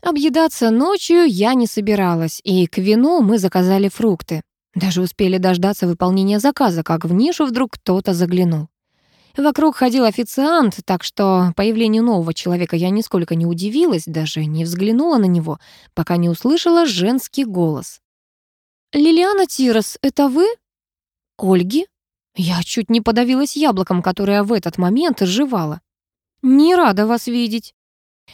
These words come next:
"Лилиана, как вы себя чувствуете?" Тут даже Хантер поперхнулся. Я прожевала яблоко и недоумённо уставилась на помощницу Лиззи. "А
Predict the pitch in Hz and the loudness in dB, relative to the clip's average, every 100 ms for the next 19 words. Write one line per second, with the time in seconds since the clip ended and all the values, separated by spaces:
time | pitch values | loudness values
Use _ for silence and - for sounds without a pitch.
0 | - _ - 311 320 294 262 254 403 - | -20 _ 0 4 4 4 2 2 -2 0
1 | 320 277 330 - 247 - 196 180 175 175 | -2 0 -2 0 -4 -4 0 0 0 -6
2 | 165 _ _ _ _ _ _ 240 208 214 | -8 _ _ _ _ _ _ -4 -2 -2
3 | 208 247 - 220 180 175 180 202 196 196 | 0 -2 0 -2 -2 -4 -2 -2 -2 -2
4 | 170 - 160 - _ 175 175 165 175 170 | -2 -6 -14 -16 _ -2 0 0 -2 -2
5 | 202 180 170 185 302 302 330 330 330 370 | -2 -2 -2 0 0 0 0 0 2 0
6 | 247 233 214 202 247 359 370 381 - - | 2 2 2 2 0 0 -2 -2 -4 -4
7 | 175 214 233 240 240 254 233 180 - 180 | -2 0 -2 0 -2 0 0 0 -2 -4
8 | - 196 175 156 156 151 - _ _ _ | 0 0 0 -4 -8 -12 -14 _ _ _
9 | _ _ _ _ _ - _ 190 214 226 | _ _ _ _ _ -20 _ 0 2 2